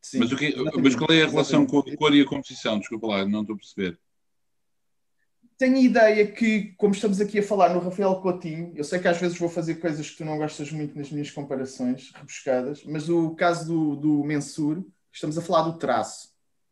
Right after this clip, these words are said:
Speaker 1: Tudo bem que o, o André também falou do, do preto e do branco, mas na questão da forma como ele vai trabalhando as suas vinhetas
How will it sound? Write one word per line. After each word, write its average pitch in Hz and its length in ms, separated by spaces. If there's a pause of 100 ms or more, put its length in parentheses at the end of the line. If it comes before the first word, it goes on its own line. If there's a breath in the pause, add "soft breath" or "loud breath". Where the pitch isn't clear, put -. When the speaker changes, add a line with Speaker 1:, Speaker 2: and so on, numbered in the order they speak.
(720)
Speaker 1:
Tudo 139 160
bem 170 180
que 170 80
o, 139 440
o 131 80
André 135 160
também 135 200
falou 131 280
do, 120 420
do 120 100
preto 123 280
e - 20
do 120 100
branco, 131 280 (600 soft breath)
mas 147 220
na 170 100
questão 170 300
da 151 80
forma 175 260
como 175 220
ele 139 480
vai 170 180
trabalhando 165 380
as 147 80
suas 156 220
vinhetas 135 580